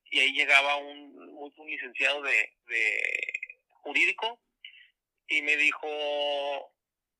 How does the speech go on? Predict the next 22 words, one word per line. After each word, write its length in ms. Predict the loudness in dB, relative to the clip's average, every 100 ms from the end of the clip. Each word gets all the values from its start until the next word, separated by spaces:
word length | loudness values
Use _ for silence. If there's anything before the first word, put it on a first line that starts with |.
| -12 0
"Ya 140 | 2
tengo 220 | 2 0
tu 100 | -2
libertad, 540 | 0 0 2 4 4 4
ya 260 | 4 4 4
para, 420 | 2 2 4 2 0 -8 -4
en 140 | 0
la 80 | 0
noche 280 | 0 -2 0
ya 120 | 0
te 100 | 0
van 200 | -2 -4
a, 100 | -8 _
te 80 | -2
van 160 | -2
a, 220 | -2 -4 -12 _
te 60 | -4
van 120 | -4
a 60 | -8
sacar". 260 | -2 -2 -2 _ _ _ _ _ _ _ _ -6
Y 360 | -6 -6 -2
yo, 140 | -2